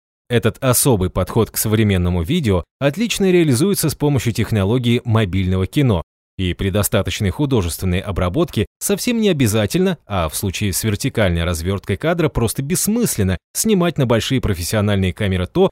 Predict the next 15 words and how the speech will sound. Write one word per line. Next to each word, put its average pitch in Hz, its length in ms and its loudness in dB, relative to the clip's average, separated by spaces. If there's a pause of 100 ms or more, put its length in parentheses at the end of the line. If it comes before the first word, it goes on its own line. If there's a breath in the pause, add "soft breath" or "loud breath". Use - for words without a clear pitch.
(100)
что - 180 -4
потом 196 260 2
будет 139 220 2
просматриваться 104 800 0
на 156 180 2
маленьком 95 600 0
экране. 90 400 -2 (680)
Итак, 190 380 2
стоит 190 360 4
согласиться, 165 680 0
что 95 320 -2
благодаря 104 500 0
феномену 98 540 2
мобильного 90 500 0
кино 156 360 2